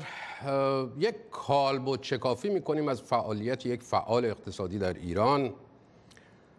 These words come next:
که به خاطر پارتی بازی حکومتی و فساد ساختاری دستگاه‌های تصمیم گیری و اجرایی کشور موفق که نشد، هیچ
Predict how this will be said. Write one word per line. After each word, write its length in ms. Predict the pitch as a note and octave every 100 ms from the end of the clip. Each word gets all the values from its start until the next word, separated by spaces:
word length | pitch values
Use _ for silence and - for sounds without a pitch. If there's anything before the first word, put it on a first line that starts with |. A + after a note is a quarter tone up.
| - - - - _ - -
که 80 | A2
به 80 | A#2+
خاطر 320 | - G#2+ C#3+
پارتی 380 | C#3+ A#2+ A2 G#2+
بازی 300 | G#2 G2 C#3
حکومتی 560 | A#2+ G2+ G#2 F#2+ -
و 20 |
فساد 560 | A#2 - G2 A2 A#2 A2
ساختاری 920 | - - G2+ F2+ - - F#2+ F2+ G#2+
دستگاه‌های 760 | F#2+ F#2 F2 - - F2+ A2 G2
تصمیم 520 | - F2 - F#2 E2+
گیری 260 | D#2+ E2+
و 80 | G#2+ F2
اجرایی 560 | F2 - F2 F#2+ A2+
کشور 640 | - F#2 - E2+ F2+ A2+ B2+
موفق 1000 | G#2+ G2+ G2+ F#2+ F2+ - - C3+ - -
که 120 | G2+
نشد، 460 | F#2+ F#2 B2+ G#2 -
هیچ 840 | - - G#2 D#3 D#3 - - -